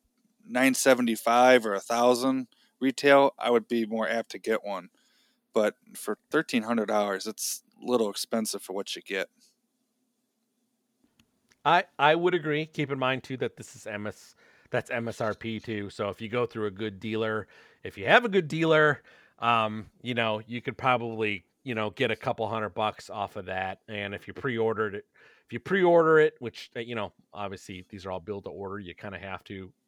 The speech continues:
Speaker 2: for most of 'em anyway. Um, yeah, you're probably still looking at what, like, eleven hundred, eleven fifty maybe?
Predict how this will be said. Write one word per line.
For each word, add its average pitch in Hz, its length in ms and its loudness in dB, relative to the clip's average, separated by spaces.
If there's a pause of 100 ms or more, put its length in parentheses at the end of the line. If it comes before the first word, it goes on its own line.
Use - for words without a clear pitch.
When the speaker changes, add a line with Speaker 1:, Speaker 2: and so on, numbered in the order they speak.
(440)
Speaker 2:
for 107 80 -12
most 90 280 -14
of 87 60 -16
'em 87 40 -16
anyway. 139 440 -6 (560)
Um, 104 380 -2 (400)
yeah, 180 160 4
you're 170 140 2
probably 170 220 4
still 156 200 2
looking 143 220 -2
at 113 120 0
what, 107 220 -2
like, 92 220 -10
eleven 104 360 -4
hundred, 110 340 -2
eleven 98 280 -6
fifty 113 380 -8
maybe? 123 420 -8